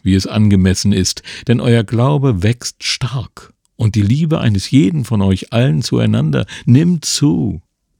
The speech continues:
Darum rühmen wir uns euer in den Gemeinden Gottes wegen eurer Geduld und eures Glaubens in all euren Verfolgungen und Bedrängnissen, die ihr erduldet.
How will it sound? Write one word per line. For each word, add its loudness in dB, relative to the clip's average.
Darum 2
rühmen 2
wir 2
uns 0
euer 0
in 2
den 2
Gemeinden 0
Gottes -2
wegen 0
eurer -2
Geduld 2
und 0
eures -4
Glaubens -2
in 0
all 2
euren -2
Verfolgungen -2
und -6
Bedrängnissen, -2
die -6
ihr -4
erduldet. -10